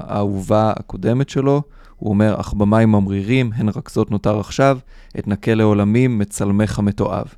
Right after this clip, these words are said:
המוזה משיבה לו, "מספיק דיברת, משורר. אף אם ליום, בהזיה, אהבת את הבוגדנית. החנק בך את הד הזעם האיום. אם עוד תחפוץ באהבה, כבדה שנית.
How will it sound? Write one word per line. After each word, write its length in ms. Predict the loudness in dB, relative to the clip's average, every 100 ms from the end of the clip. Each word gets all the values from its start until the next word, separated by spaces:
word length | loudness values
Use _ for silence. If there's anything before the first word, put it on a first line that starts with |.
| -20 -20 -4
המוזה 320 | 0 2 2
משיבה 420 | 0 -2 -2 -2
לו, 100 | -4 -12 _ _ _ _ _
"מספיק 420 | -8 2 2 2
דיברת, 420 | -2 4 4 4 -4 -10 -12
משורר. 400 | -8 -4 -2 -4 -8 -16 -20 _ _ -10
אף 140 | -4
אם 160 | 2 4
ליום, 440 | 6 8 8 6 -4 -2
בהזיה, 640 | 2 2 2 2 2 2 -2 _ _ _
אהבת 360 | 4 4 2 0
את 200 | -2 -2
הבוגדנית. 640 | -2 0 0 0 -2 -8 -20 _ _ -10
החנק 380 | -4 2 2 2
בך 240 | -2 2
את 240 | 0 2
הד 160 | 0 2
הזעם 460 | 2 4 4 4 2
האיום. 420 | 0 -2 -2 -4 -8 _ _ -6 0
אם 80 |
עוד 140 | 0 0
תחפוץ 460 | -4 -4 -2 -2
באהבה, 600 | -2 0 2 2 0 -2 -4 -10 _ _ _
כבדה 400 | -8 -4 4 4
שנית. 520 | 4 2 2 0 -6